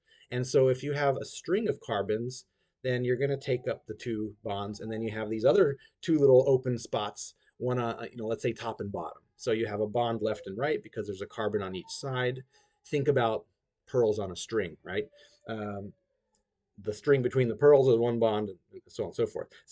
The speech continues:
But you have these two little open spots on the, on the north and south side of that. Now, a saturated fat is going to have hydrogen on the outside. So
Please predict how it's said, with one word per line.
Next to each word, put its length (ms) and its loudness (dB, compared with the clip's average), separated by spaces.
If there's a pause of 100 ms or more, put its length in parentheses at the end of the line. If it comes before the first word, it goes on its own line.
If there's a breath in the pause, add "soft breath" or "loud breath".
But 100 2
you 120 -2
have 180 -6
these 240 -4
two 220 -6
little 240 4
open 360 -2
spots 540 -10
on 120 -6
the, 180 -6 (100)
on 80 -14
the 120 -12 (440)
north 380 6
and 120 -2
south 380 -2
side 220 -4
of 160 -8
that. 100 -20 (1000 loud breath)
Now, 220 -6 (800)
a 40 -6
saturated 680 -4
fat 260 -10 (140)
is 120 -10
going 280 -6
to 80 -6 (100)
have 340 -6 (720)
hydrogen 560 -8
on 140 -14
the 140 -16
outside. 420 -16
So 260 -4